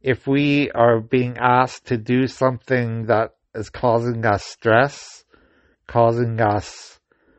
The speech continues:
uh, to be unhealthy, to be unholy, to be, uh, this people that we are, God did not want, make us to be, then sometimes we just have to say,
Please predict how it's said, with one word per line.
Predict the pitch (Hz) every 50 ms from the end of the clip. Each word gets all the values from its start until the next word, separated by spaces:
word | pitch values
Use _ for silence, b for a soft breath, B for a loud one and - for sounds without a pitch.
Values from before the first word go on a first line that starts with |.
| _ _ _ _ _ _
uh, | - 120 117 113 110 113 110 -
to | - - - 123 113
be | 110 107 - 123 127 123 123 120 117 117 110 - - -
unhealthy, | 110 110 110 101 - - 117 120 127 131 127 - - 139 139 135
to | 135 - 113
be | 110 117 113 113
unholy, | 110 104 98 101 - 120 123 131 135 131 135 139 135 131 131 131 b b b b b b b b b b b _
to | - - 123
be, | 110 113 117 117 117 117 117 113 110 110 104 98 - _ _ _ _ _ _ _ _ _ _ _ _ _ _
uh, | - 113 104 101 101 98 95 98 101 107 107
this | 131 127 120 - - _ _ _ _
people | - - 151 151 151 - 156 139 131 123
that | 117 120 120 117 - -
we | 117 120 120 120 120
are, | 120 117 110 110 110 107 101 - _ _ _ _
God | - 120 117 120 120 117
did | 127 123 117
not | 117 120 123 117 113 110 -
want, | - 117 110 110 120 120 - _ _ _ _ _ _ _
make | - 120 120 120 113 - -
us | 117 - -
to | - -
be, | 101 107 127 139 170 160 120 107 - _ _ _ _ _ _ _ _ _ _ _ _ _ _ _ _ _ _ _
then | 131 123 117
sometimes | - - - 131 131 131 - - 156 143 135 131 123 113
we | 117 120 117
just | 117 120 - -
have | - 117 113 107 -
to | - 117
say, | - - - - 110 110 110 110 110 107 101